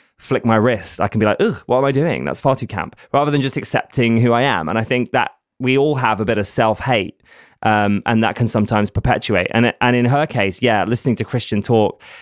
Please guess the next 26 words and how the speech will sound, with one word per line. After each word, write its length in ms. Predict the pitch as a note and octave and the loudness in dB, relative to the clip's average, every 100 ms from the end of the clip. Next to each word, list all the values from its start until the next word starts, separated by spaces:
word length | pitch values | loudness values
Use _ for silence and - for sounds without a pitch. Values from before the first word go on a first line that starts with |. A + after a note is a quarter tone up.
| - | -4
it 140 | A2+ B2 | 0 2
made 180 | B2+ | 2
me 120 | A#2+ A2+ | 2 2
very 540 | B2 B2+ B2 A#2 - _ _ _ _ | 2 0 0 -2 -6 _ _ _ _
clearly 500 | - A#2 C#3+ D3 A2 | 0 2 4 2 0
see 520 | G2 B2 A2+ F2 F2+ - _ _ _ _ _ | 0 0 0 -2 -8 -12 _ _ _ _ _
that 340 | - G#2 G2 - _ _ _ _ _ _ _ _ _ - - | 0 2 2 -2 _ _ _ _ _ _ _ _ _ -10 0
J 160 | A#2+ | 0
K 140 | A#2 G#2 | 2 0
Rowling 340 | A2+ G#2+ G#2 | 2 2 0
obviously 320 | G2 - G#2+ | -2 -4 -2
has 480 | G#2 G#2 F#2+ - - _ _ _ - | 0 0 0 -6 -14 _ _ _ 0
a 80 | |
lot 220 | A2+ B2 C3 | 2 2 2
of 120 | C3 | -2
self-hate. 680 | - C#3+ C#3+ - G3 C#3 - | -2 0 0 0 0 0 0
And 360 | C3+ C3 B2+ G#2+ - _ _ - | 0 2 0 -4 -14 _ _ 0
I, 140 | C3+ C3+ | 0 0
I 80 | C3+ | -2
think 300 | E3 C#3+ - - | -2 -2 -6 -2
probably 560 | E3+ D3+ B2+ B2+ A#2 - _ - | 0 2 0 0 -2 -4 _ 0
that 200 | C3 A2+ | 0 0
has 140 | A2+ | -4
built 300 | G#2+ C3 - | 0 0 2
up 340 | A#2+ D3 - - - _ _ _ | 0 0 -4 -8 -10 _ _ _
through 480 | - B2 A#2+ A#2+ | -6 -2 0 0